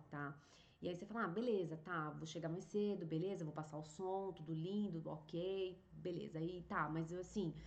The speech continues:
agora eu tô, tô apreensiva com o pub-, apreensiva com o público, e aí, como é que eu, como é que eu faço isso? Bom, aí tá che-, começando a chegar, a galera tá começando a chegar, você,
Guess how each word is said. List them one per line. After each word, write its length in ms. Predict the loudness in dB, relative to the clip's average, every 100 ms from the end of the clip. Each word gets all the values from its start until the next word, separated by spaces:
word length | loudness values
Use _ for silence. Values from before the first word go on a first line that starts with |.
| -12 -14 -6
agora 220 | 0 0
eu 100 | 0
tô, 460 | -2 0 2 0 -2
tô 180 | -2 -2
apreensiva 540 | 0 -2 -2 -4 -4
com 140 | 0
o 80 | 0
pub-, 460 | 4 6 6 4 -2
apreensiva 440 | -4 -4 -4 -6
com 140 | -4 -4
o 60 |
público, 560 | 2 4 4 2 -2 0
e 80 | 2
aí, 180 | 2
como 160 | 0 -4
é 40 |
que 80 | -2
eu, 160 | -2 -2 -8
como 160 | -8
é 60 | -6
que 140 | 0
eu 160 | 0 0
faço 400 | -4 -6 -6 -4
isso? 280 | -4 -6 -4
Bom, 220 | -4 -4 -8
aí 340 | -6 -2 -2 -2
tá 200 | -4 -4
che-, 280 | -8 -6
começando 340 | -2 -2 -2 -2
a 60 |
chegar, 480 | -2 -4 -2 -2 0
a 20 |
galera 300 | 2 2 2
tá 100 | -2
começando 280 | -6 -4 -2
a 20 |
chegar, 480 | -2 -2 -2 0 0
você, 420 | -2 -4 -4 -4